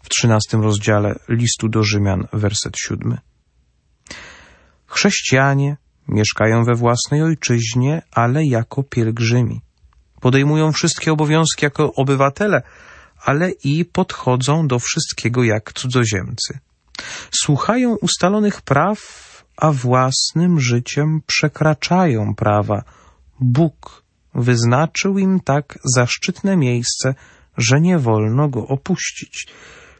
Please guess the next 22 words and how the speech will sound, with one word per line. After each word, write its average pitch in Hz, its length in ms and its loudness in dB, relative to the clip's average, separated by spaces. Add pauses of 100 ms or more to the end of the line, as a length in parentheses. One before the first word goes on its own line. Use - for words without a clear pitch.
(100)
Czytamy 107 540 0 (100)
w 113 120 0
liście 110 540 0
do, 113 160 0
do, 131 140 2 (300)
do, 123 160 0 (260)
do 123 420 0
Diogneta. 123 760 0 (1400)
Apostoł 220 480 0
zachęca 170 540 0
nas 160 160 2 (100)
do 139 100 4
modlitwy 135 760 -2
i 147 200 -6
do 131 200 2
dziękczynienia 135 1000 2
za 117 180 2
królów 165 760 0
i 139 60 0
za 120 160 2
wszystkich, - 640 -4
którzy - 260 -4